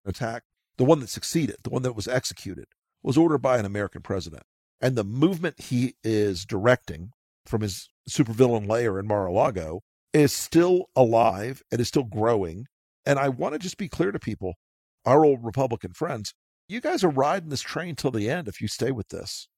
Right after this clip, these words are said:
You're gonna be, until the very last minute, thinking you'll be the one who can ride the tiger." You know, my grandmother's phrase,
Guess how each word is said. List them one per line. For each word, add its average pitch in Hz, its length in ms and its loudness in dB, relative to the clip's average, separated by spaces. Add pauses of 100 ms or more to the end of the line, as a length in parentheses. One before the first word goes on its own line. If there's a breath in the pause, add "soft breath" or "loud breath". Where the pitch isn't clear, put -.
(280)
You're 107 160 -4
gonna 190 140 -2
be, 139 440 0 (260)
until 135 260 6
the 123 140 4
very 123 340 4
last 151 380 2
minute, 131 280 -6 (160)
thinking 127 440 -2
you'll 120 240 0
be 160 140 -4
the 165 100 2
one 143 200 0
who 127 80 0
can 131 140 -4
ride 117 240 0
the 113 80 -6
tiger." 92 420 -6 (400)
You - 100 -4
know, 113 40 -2
my 120 140 4
grandmother's 147 500 2
phrase, 123 480 -2